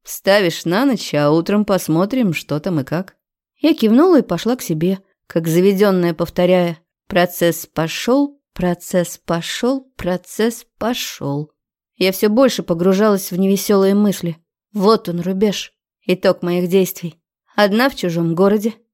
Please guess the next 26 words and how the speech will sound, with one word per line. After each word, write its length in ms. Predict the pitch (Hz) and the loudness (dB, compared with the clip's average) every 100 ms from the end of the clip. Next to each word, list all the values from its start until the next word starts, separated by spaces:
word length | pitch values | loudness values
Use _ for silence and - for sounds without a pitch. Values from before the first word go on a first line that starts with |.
| _ - | _ -2
Отец 400 | 196 202 220 214 | -2 2 0 0
ребенка 460 | 214 240 269 233 | 2 2 2 0
меня 240 | 190 190 175 | 0 0 2
знать 320 | 190 202 202 | 2 0 -2
не 100 | 220 | -8
хочет. 460 | - 226 - 240 _ _ _ - | -4 -4 -4 -16 _ _ _ 0
А 140 | 214 | 4
я 160 | 254 302 | 4 4
схожу 360 | - 220 214 | 0 -2 -2
с 120 | 214 214 | 0 0
ума, 240 | 220 277 | 4 2
вспоминая 600 | 269 - 190 202 226 240 | 0 -2 0 2 2 2
его 300 | 226 220 233 | 2 2 2
улыбку, 500 | 214 208 220 - 240 - _ _ | 4 2 0 -4 -16 -16 _ _
его 300 | - 180 180 | 0 2 2
глаза. 440 | 185 190 190 196 208 _ _ _ _ | 2 0 0 -2 -6 _ _ _ _
В 200 | - - | -20 -2
тот 240 | 196 196 | -2 0
момент 480 | 196 202 226 226 - | 2 2 2 0 -2
я 240 | 185 180 | -2 0
была 260 | 170 180 185 | 2 2 2
готова 420 | 196 196 233 196 | 2 2 2 4
отдать 300 | 185 180 214 | 2 2 -2
все 260 | - - 240 | -2 0 2
на 140 | 202 | 2
свете, 460 | 196 214 233 226 | 0 0 0 0